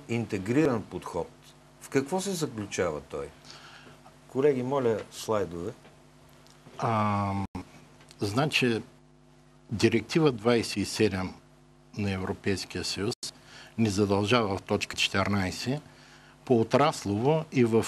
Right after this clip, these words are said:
Speaker 2: общини да прилагаме интегрирани методи за управление на нашето потребление. Значи, те казват на територията на една община,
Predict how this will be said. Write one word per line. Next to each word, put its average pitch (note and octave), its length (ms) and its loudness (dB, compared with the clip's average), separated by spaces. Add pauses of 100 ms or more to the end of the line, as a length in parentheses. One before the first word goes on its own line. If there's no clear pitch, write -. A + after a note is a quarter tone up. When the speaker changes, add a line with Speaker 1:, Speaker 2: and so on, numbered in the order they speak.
(100)
Speaker 2:
общини A2 500 2
да C#3 140 0
прилагаме A2 1040 2 (640)
интегрирани A2 680 2
методи G#2 540 2
за G2 220 2 (160)
управление G#2 800 2 (500)
на G2+ 160 0
нашето G#2 380 2
потребление. F#2 640 -2 (540)
Значи, G#2+ 360 0
те A#2+ 160 0
казват A2+ 440 2
на G#2 80 2
територията G2 1080 0 (240)
на G2 160 -2
една F#2+ 540 -2 (120)
община, F#2+ 640 -4